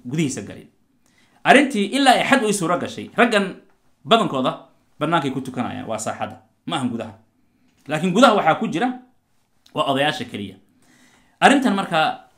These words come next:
taqriiban waxa ay taxaddi ku tahay inta sida loo badinayo macnaha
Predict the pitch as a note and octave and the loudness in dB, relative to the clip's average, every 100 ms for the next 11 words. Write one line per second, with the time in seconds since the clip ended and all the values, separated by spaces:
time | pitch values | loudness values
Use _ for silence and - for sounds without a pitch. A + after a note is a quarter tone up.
0 | _ D#3+ C#3 B3 F3+ B2+ A#2+ G#2 - _ | _ -10 0 2 2 0 -2 -4 -10 _
1 | _ _ C#3+ - D#3+ D3+ C#3+ C#3 A3+ D#3 | _ _ -6 2 2 2 -2 2 2 2
2 | D#3+ - - - - _ _ _ _ F3+ | -8 -10 -16 -20 -20 _ _ _ _ -6
3 | G3 F#3 G3+ E3+ E3 B2+ C#3+ A2+ G2+ C#3 | -4 -6 -6 -2 -2 -2 -4 -6 -6 -8